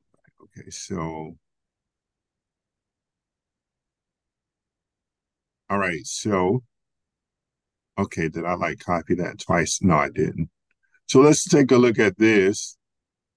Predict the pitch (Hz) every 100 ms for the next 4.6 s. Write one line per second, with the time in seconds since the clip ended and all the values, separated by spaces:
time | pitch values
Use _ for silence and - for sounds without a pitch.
0 | _ - 113 101 104 - 104 95 98 98
1 | 98 98 95 95 95 _ _ _ _ _
2 | _ _ _ _ _ _ _ _ 117 110
3 | 139 120 104 101 131 151 131 110 131 -
4 | 127 127 127 127 143